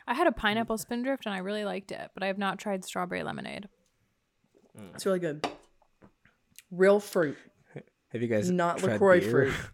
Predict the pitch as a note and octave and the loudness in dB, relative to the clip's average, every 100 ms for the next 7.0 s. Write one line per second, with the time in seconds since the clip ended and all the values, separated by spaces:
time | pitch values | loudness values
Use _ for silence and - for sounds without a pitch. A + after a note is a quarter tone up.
0 | _ _ - - D3+ C#3+ - - - _ | _ _ -20 -18 -14 -14 -14 -20 -20 _
1 | - E2 C#2 - E3+ F3 F#3+ G3 G#3 G#3 | -10 -10 -10 -8 -4 -2 -2 -2 -4 -6
2 | G#2 F2+ E2+ G2 A2+ A#2+ C3+ C3 _ _ | -8 -10 -12 -14 -16 -16 -18 -20 _ _
3 | _ _ _ - C#3 C3 C3 - D#3+ D3+ | _ _ _ -4 0 2 0 4 2 2
4 | - A#3 B3 F#3 F#3 A#2+ _ _ - - | 0 6 10 10 8 -4 _ _ -20 -6
5 | B2+ - G#3+ A#3 A#3 B3+ D4 E4 C4+ F#3+ | -4 2 8 10 8 8 8 10 8 8
6 | C4+ G3+ G#3 - F3+ F3+ A#3+ C#4 - - | 8 8 2 4 2 6 4 4 0 0